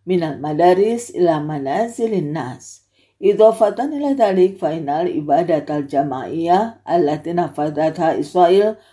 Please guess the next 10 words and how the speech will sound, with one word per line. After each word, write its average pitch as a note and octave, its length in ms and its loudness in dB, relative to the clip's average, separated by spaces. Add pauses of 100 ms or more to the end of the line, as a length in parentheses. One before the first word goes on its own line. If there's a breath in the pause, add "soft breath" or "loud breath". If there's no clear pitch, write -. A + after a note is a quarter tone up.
(200 soft breath)
منذ A#3 260 -2
أكتوبر A#3+ 540 -2
ألفين G#3 640 0
وثلاثة D#3 640 -2
وعشرين F3+ 540 2 (480 soft breath)
أودت B3+ 580 2
أيضًا F3+ 640 -2 (460)
بحياة F3 880 2
عشرات G3 580 2
الآلاف G#3+ 1000 0